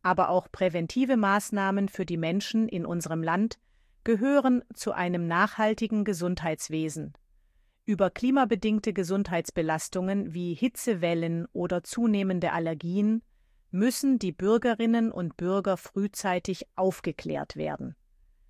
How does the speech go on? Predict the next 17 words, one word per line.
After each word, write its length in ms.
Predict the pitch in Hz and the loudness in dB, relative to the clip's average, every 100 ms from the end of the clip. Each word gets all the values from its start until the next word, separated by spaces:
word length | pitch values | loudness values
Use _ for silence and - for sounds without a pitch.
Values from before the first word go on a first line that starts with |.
| _ - | _ -4
Prävention 840 | 233 247 269 226 - 190 214 220 - | 0 2 2 0 -2 0 2 0 -4
spielt 440 | - - 190 190 | -12 -4 -2 -4
hier 280 | - 220 - | -2 -2 -2
eine 260 | 165 165 151 | -4 -6 0
wesentliche 640 | 170 175 175 170 160 170 | 0 0 -4 -4 -6 -8
Rolle. 380 | - 147 139 139 _ _ _ _ _ _ _ _ _ _ _ | -4 -4 -4 -10 _ _ _ _ _ _ _ _ _ _ _
Wir 200 | 180 190 | -2 0
wünschen 420 | 208 311 - 320 269 | 4 2 2 -2 0
Ihnen 380 | 233 220 214 | 2 4 2
daher 500 | 170 160 175 175 226 | 2 2 2 2 2
bei 220 | 220 165 156 | 2 -2 -2
dieser 420 | 196 233 220 - | -2 2 2 2
Ausgabe 720 | 190 202 - 196 190 208 208 - _ | 0 0 0 2 2 0 -2 -6 _
des 240 | 160 147 - | -8 -8 -10
K 320 | - 170 165 | -2 0 0
V 240 | - 165 | 0 -2
N 320 | - 185 226 | 0 2 2